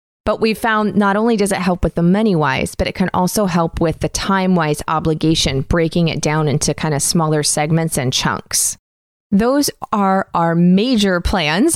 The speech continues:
for the homestead this year in regards to the garden and the livestock and the land. So I hope that you found this helpful.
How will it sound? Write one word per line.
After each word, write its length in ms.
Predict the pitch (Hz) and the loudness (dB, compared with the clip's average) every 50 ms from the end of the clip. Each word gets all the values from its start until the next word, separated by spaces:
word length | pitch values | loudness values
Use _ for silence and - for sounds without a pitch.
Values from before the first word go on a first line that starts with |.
| - - | -2 -6
for 320 | - - 233 214 214 214 220 | -4 -2 0 0 0 0 0
the 120 | 240 233 | -2 -2
homestead 560 | 180 202 190 180 185 180 - - 185 165 165 | 0 0 0 0 0 -2 -2 -2 -4 -2 -2
this 240 | 180 180 185 - - | -2 -2 -2 -2 -2
year 200 | 185 170 170 202 | 0 0 0 0
in 240 | 214 - - 196 185 | 0 -2 -2 0 0
regards 540 | 170 180 180 - 170 160 160 160 170 - - | 0 0 0 0 0 0 0 0 -2 -4 -4
to 280 | - - 185 175 175 160 | -2 0 2 2 2 2
the 80 | 156 | 0
garden 440 | 156 - 214 233 226 214 220 214 185 | 0 0 0 0 0 0 0 0 0
and 180 | 156 156 151 123 | 0 0 -2 -2
the 60 | 104 | 0
livestock 680 | 147 208 220 214 208 208 - - 220 202 196 196 - - | 0 0 0 -2 -2 -2 -2 -2 0 -2 -2 -4 -4 -4
and 260 | 180 180 170 165 165 | -2 0 0 2 2
the 80 | 165 165 | 2 2
land. 480 | 165 165 160 151 135 131 151 180 233 - - - - - - - | 0 0 0 0 0 0 0 0 -2 -2 -6 -10 -12 -12 -12 -10
So 220 | - - - 226 - | -6 -4 -4 -4 -2
I 120 | - 240 247 | -2 -4 -4
hope 520 | 233 - - - - 311 330 359 - - | -4 -4 -4 -2 0 0 0 0 0 -2
that 180 | - 339 - - | -2 -2 0 2
you 100 | 240 233 | 2 2
found 400 | 214 - 226 196 185 185 196 202 - - | 2 2 0 0 2 2 0 0 0 0
this 240 | 175 190 170 165 | 0 0 0 -2
helpful. 720 | - - - 190 175 - - - - 139 127 - 370 - | -4 -4 -2 -2 -2 -4 -4 -4 -2 0 0 -2 -2 -6